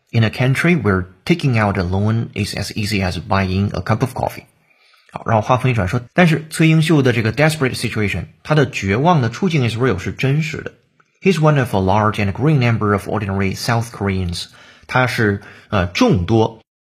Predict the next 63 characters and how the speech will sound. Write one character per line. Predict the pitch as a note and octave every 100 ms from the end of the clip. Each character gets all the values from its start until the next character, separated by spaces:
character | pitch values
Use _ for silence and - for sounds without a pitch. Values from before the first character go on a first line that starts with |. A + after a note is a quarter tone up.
| _
普 | A#2+ G#2
通 | D3+ D3+
韩 | G#2 A2+
国 | A2
人 | F#2+ F2
的 | F#2+ -
一 | D#3
员。 | F#2+ E2 E2+ A#2+ - - -
那 | C#3
么， | C3 A#2 A#2+ - _ _ -
嗯， | -
非 | D#3 E3
常 | D3 C#3
大 | C3+ F#3 G#2+ F2
的， |
并 | - A#2
且 | G2
是 |
越 | B2+
来 | A2+
越 | A2+
多 | A2+ D#3+ D3+ D#3
的 | A#2
这 | F#2+
个 | F2
普 | -
通 | G2+
韩 | G2
国 | F#2
人 | F2
的 | D#2
一 |
员。 | - - _
这 | D3+
群 | C3+
人 | D#3+
怎 | - -
么 |
样 | F2 G2
了？ | - _ _ _ _ _
Who | D3+
find | - F#3
themselves | E3 A#2+ A#2 A2 -
choked | - G#2+ -
by | G2+ F2+ - _ _
debt. | - - - - _ _ _
他 | E3
们 | F3
发 | C#3 C#3+
现 | D3 B2+ -
他 | -
们 | D3+ C#3
被 | C3 A#2+ A#2 -
债 | G3+ D3+
务 | F#2+ G2+ G2
压 | G#2+ G2+
得 | F2
喘 | - - E2 -
不 |
上 | F#2+ F#2
来 | F2
气 | F#2 -
了。 | G#2+